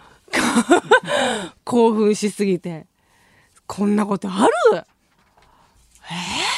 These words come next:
つ-、先週のをき-、確かに先週ね、冒頭でね、桃色歌合戦出た時のお話させていただいて、すごい、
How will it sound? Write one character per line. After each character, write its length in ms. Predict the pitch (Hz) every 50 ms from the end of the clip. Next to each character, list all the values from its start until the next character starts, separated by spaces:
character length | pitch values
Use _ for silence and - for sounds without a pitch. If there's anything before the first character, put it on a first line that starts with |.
| - - - _ _ - - - - _ _ _ _ _ _ _ _ _ _ _ _
つ-、 240 | - - - - _ _ -
先 260 | - - 262 254 254
週 240 | 247 - 254 254 247
の 440 | 247 254 233 220 208 214 233 262 294
を 100 | 339 - _ _ _ _ _ _ _ _ _ - -
き-、 140 | 226 214 - - -
確 200 | - 233 233 -
か 100 | - 226
に 60 | 208 202
先 240 | - 247 240 233
週 220 | 226 - 247 240 240
ね、 300 | - 196 214 214 - - 214
冒 300 | 214 220 226 226 226 220
頭 240 | - 233 233 220
で 120 | 208 233 226
ね、 240 | 240 254 285 285 -
桃 300 | - 240 233 220 214 208
色 160 | 202 202 202
歌 240 | 196 202 208 196 185
合 80 | 190 190
戦 220 | - 202 180 180
出 80 | 185 175
た 120 | 180 175
時 180 | 151 170 - 175
の 240 | 170 160 160 156 -
お 60 | -
話 260 | 160 170 156 - 160 -
さ 140 | - 165
せ 80 | 165 -
て 60 | 175
い 60 | 170
た 100 | - 180
だ 120 | 165 180 175
い 60 | 175
て、 100 | 170 180 180
す 140 | - - 170
ご 140 | 180 185
い、 60 | 175